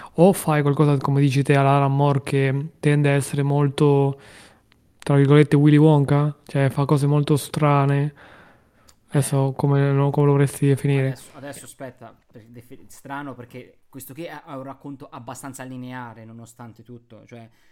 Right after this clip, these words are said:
Speaker 2: i
Speaker 1: Mm.
Speaker 2: prossimi racconti che parlerò saranno ancora più strani e più sperimentali. Ovviamente voglio dire una cosa, cioè,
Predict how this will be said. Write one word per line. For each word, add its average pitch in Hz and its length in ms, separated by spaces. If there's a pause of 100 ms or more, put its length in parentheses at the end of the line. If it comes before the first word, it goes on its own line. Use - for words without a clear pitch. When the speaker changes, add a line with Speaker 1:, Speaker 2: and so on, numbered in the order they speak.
(120)
Speaker 2:
i - 60
Speaker 1:
Mm. 120 40
Speaker 2:
prossimi 143 380
racconti 135 400
che 127 100
parlerò 127 380
saranno 110 280
ancora 113 280
più 117 160
strani 120 500
e 131 140
più 120 140
sperimentali. 113 680
Ovviamente 151 360
voglio 143 160
dire 131 140
una 131 100
cosa, 120 320
cioè, 113 180